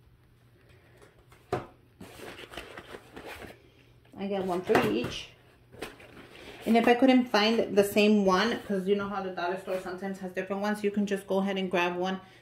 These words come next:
that kind of matches it. It's up to you. These I got from my friend, um, Chrissy. She sent me these to give away, so I thought that was really nice of her.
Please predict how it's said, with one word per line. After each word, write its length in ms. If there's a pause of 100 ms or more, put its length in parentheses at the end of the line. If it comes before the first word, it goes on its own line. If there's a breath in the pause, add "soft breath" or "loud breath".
(140 loud breath)
that 160
kind 280
of 80
matches 420
it. 240 (200)
It's 100
up 160
to 100
you. 280 (1600 soft breath)
These 180
I 80
got 200
from 140
my 140
friend, 440
um, 300
Chrissy. 380
She 180
sent 260
me 120
these 240
to 100
give 180
away, 380
so 140
I 80
thought 180
that 140
was 180
really 200
nice 280
of 120
her. 200